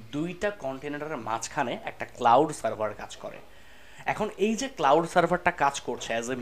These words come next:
medium বা ভায়া হিসাবে, so একে কিন্তু আপনার, আহ, ওয়েব কন্টেনার প্লাস সার্ভার কন্টেনার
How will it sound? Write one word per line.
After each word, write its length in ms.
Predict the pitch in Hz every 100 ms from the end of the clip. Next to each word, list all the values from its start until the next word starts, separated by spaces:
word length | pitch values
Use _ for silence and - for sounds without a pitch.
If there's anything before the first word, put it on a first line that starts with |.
| 120
medium 360 | 139 143 156 117 113
বা 120 | 110
ভায়া 400 | 101 117 117 147
হিসাবে, 400 | 147 - 113 143 196 -
so 40 | 110 - 151
একে 160 | -
কিন্তু 300 | 190 196 185
আপনার, 380 | 170 - - 180
আহ, 800 | 156 - - - - - 113 107
ওয়েব 180 | 131 220 -
কন্টেনার 480 | 160 127 117 113 185 -
প্লাস 340 | 120 123 - - -
সার্ভার 380 | 117 117 180 196
কন্টেনার 460 | 120 110 113 175